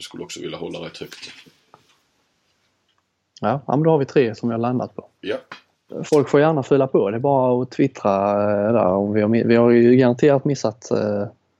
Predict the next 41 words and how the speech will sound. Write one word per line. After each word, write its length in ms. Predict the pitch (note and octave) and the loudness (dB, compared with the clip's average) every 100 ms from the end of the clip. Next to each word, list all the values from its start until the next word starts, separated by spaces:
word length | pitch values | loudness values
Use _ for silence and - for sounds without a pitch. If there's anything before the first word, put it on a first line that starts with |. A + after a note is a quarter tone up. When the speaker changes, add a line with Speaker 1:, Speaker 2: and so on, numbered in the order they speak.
| _ _ - A#2 | _ _ -2 0
Speaker 2:
eh, 120 | G#2+ | 4
många 360 | A#2 B2 A2+ F#2+ | 4 4 2 2
radarpar. 500 | G#2 F#2+ G2+ G#2 - _ | 2 0 -2 -8 -10 _
Speaker 1:
Jag 120 | E2 | -14
tror 100 | F2+ | -10
Speaker 2:
Men 100 | F#2 | -4
Speaker 1:
varje, 120 | G2+ | 0
Speaker 2:
det 60 | C3+ | 2
är 40 | |
rätt 140 | E3 - | 2 2
kul. 100 | G3 | 2
Speaker 1:
varje, 140 | C#3 G#2+ - | 2 0 -10
ja. 200 | F2 B2 | -16 -4
Speaker 2:
Ja, 240 | C3+ D3 D3 | 0 2 0
precis. 220 | D3 E3 D#3 | 0 2 2
Rätt 140 | F3 | 0
kul 220 | - E3 C3+ | 2 0 0
att 100 | B2+ | -2
se 220 | D#3+ A#2+ | -2 -2
vilka, 320 | A#2+ A#2 A#2 | -4 -4 -4
va-, 720 | A#2+ A#2+ A#2 A#2 A#2 A#2 A#2 B2 A#2 - - - A#2+ | -2 -2 -2 -2 -2 -2 -4 -4 -4 -4 -4 -2 0
vilka 300 | B2 A2+ A#2 | 2 2 4
olika 560 | B2 A#2 - A2 G#2+ G#2+ - _ _ _ _ - - - | 4 2 0 0 2 -2 -8 _ _ _ _ -10 -8 -6
föreningstillhörigheter 1000 | - B2+ B2+ G#2+ - A#2+ G#2 G#2 G2+ G#2+ G#2 | -2 2 4 2 0 -2 0 -2 -2 -4 0
och 120 | A2+ | 0
vilken 180 | A2+ G#2+ | 0 0
syn 260 | A#2 G#2+ | 0 0
man 120 | G#2+ | 0
har 240 | A#2+ G#2 G#2+ | 0 0 -2
beroende 340 | A2+ G#2 G#2 | 0 0 -2
på 340 | - A2 A2 - _ | -2 -2 -2 -10 _
vilket 240 | A2+ A2+ | -4 0
lag 200 | A2 G#2 | 2 2
man 100 | G#2+ | 0
håller 180 | A2+ A#2 | -2 -2
på. 180 | - G#2 | -4 -6
Ifall 220 | G#2 G#2+ | -2 -2
det 80 | A2 | 0
finns 280 | B2 A2+ - | -2 -4 -6
något 100 | A2+ | -4
sånt 400 | B2+ A2 - | -4 -4 -10